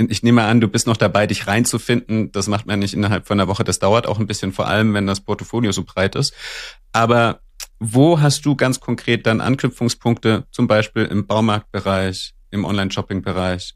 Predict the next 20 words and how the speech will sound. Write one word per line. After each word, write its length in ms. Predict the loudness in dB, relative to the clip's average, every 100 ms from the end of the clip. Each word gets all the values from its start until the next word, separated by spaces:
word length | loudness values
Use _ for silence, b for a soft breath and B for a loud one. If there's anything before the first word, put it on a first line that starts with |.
| _
oder 200 | -6 -4
im 100 | -4
Textilbereich? 920 | -4 -10 -8 -4 -2 0 0 0 -2 -8 b b _ -2
Und, 680 | 4 4 6 2 0 -6 -6
äh, 60 | 0
also 520 | 2 2 0 0 0
wo 100 | 0
steht 360 | 0 0 -2 0
ihr 100 | -2
da 320 | 2 0 0 -6 -18 _ _ _
und 480 | 2 4 6 4 2
wo 140 | 2 2
definiert 500 | 2 2 2 2 2
ihr 160 | 2
euch 180 | 2 0
für, 160 | -8 -14
für 200 | -6 -2
euch 220 | 0 0
die 120 | 0 -2
Wesentlichkeit? 680 | -2 -2 -6 -4 -6 -6